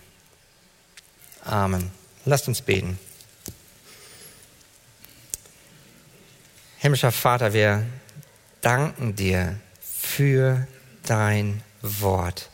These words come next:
Danke, dass es heilig ist. Danke, dass es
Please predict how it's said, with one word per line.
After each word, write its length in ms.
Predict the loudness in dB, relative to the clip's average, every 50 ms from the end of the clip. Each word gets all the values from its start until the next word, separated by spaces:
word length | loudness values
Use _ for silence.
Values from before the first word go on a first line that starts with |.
| -20 -20 -20 -20 -20 -20 -20 _ _ _ _ -18 _
Danke, 260 | -4 -4 -2 -2 0
dass 160 | 0 0 -2 -2
es 480 | -4 -6 -6 -8 -10 -10 -10 -2 0
heilig 340 | 2 2 4 4 2 0 0
ist. 300 | -4 -4 -4 -6 -10 -8 -6
Danke, 260 | -4 -4 -2 -2 -2
dass 200 | -2 -2 -4 -4
es 280 | -4 -4 -4 -4 -6